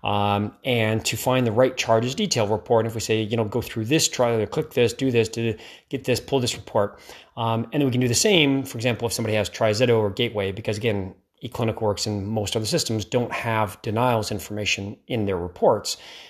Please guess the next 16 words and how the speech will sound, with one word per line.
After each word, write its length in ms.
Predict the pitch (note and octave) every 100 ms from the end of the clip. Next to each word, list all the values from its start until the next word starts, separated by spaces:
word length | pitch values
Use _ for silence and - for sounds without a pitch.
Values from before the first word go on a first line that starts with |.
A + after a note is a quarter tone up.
| -
We 60 | A2+
can't 220 | - A2+
get 100 | G#2
those 160 | A2 G#2
denial 320 | G#2+ G#2 G2+
codes. 400 | - G2+ G2 - - _
<clears throat> 380 | F#3 G3 C#3+ A2 - - - _
But 100 | B2+
if 60 | B2
you're 100 | C#3
using 460 | B2+ B2+ A#2+ A#2+ - _ _
TriZetto 640 | - A2 B2 A#2+ A2+ A2
Gateway 520 | - D#3+ A#2+ G#2+ G#2+ A2+
as 120 | G#2+
the 40 |
clearinghouse, 520 | - A3 C#3+ G#2+ G#2